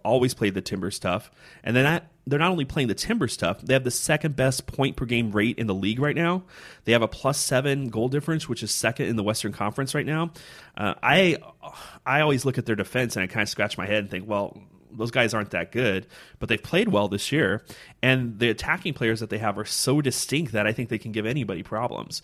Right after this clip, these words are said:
Uh, we saw it last year at, here at Providence Park, where the pressure that the defense was putting on the Timbers back line, or the Timbers,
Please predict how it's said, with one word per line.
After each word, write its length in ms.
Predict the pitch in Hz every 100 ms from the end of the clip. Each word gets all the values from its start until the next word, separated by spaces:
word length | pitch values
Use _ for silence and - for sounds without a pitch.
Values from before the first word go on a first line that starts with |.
| - - - -
Uh, 40 |
we 80 | 120
saw 180 | 127 151
it 80 | 113
last 300 | 160 - 110
year 140 | 80
at, 180 | - -
here 100 | 107
at 80 | 69
Providence 380 | 101 90 95
Park, 260 | - 90 85
where 80 | 101
the 140 | 104
pressure 340 | - 120 127 127
that 160 | 113
the 80 | 101
defense 540 | 107 104 139 - - - - - -
was 140 | 107
putting 260 | - 117 110
on 440 | 110 107 107 113 -
the 140 | - 104
Timbers 360 | 127 110 110 -
back 280 | 104 107
line, 400 | 101 113 131 92 98 104
or 80 | 113
the 80 | 113
Timbers, 300 | 143 123